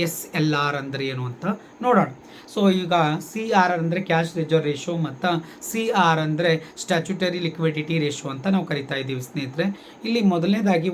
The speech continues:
ಒಂದು ಕಾನ್ಸೆಪ್ಟನ್ನು ನಾವು ಅರ್ಥ ಮಾಡ್ಕೊಳ್ಳೋಣ. ಇಲ್ಲಿ ಒಂದು ಆರ್ ಬಿ ಐ ಇದೆ ಅಂತ ಅಂದ್ಕೊಳ್ಳೋಣ ಸ್ನೇಹಿತರೆ, ಇಲ್ಲಿ ನೋಡಿ. So, ಇದು ಆರ್ ಬಿ ಐ ಅನ್ನುವಂಥ ಒಂದು ಬ್ಯಾಂಕ್ ಇದೆ ಸ್ನೇಹಿತರೆ, ಹೌದಾ? So, ಇದು ಆರ್ ಬಿ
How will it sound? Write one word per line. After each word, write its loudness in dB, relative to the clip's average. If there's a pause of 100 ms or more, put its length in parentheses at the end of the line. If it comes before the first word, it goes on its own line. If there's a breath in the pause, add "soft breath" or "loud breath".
ಒಂದು 0 (100)
ಕಾನ್ಸೆಪ್ಟನ್ನು -2
ನಾವು -2
ಅರ್ಥ -10 (100)
ಮಾಡ್ಕೊಳ್ಳೋಣ. -4 (580 loud breath)
ಇಲ್ಲಿ 4
ಒಂದು 0 (140)
ಆರ್ 2
ಬಿ 4 (100)
ಐ 4
ಇದೆ 0
ಅಂತ -6
ಅಂದ್ಕೊಳ್ಳೋಣ -4 (100)
ಸ್ನೇಹಿತರೆ, -6 (1600)
ಇಲ್ಲಿ -4
ನೋಡಿ. -4 (440)
So, -18 (120)
ಇದು 4 (120)
ಆರ್ -4
ಬಿ 2
ಐ -2 (100)
ಅನ್ನುವಂಥ -6 (100)
ಒಂದು 0
ಬ್ಯಾಂಕ್ -4
ಇದೆ -6
ಸ್ನೇಹಿತರೆ, -10 (460 loud breath)
ಹೌದಾ? 2 (320)
So, -6 (100)
ಇದು 0 (120)
ಆರ್ -6
ಬಿ 0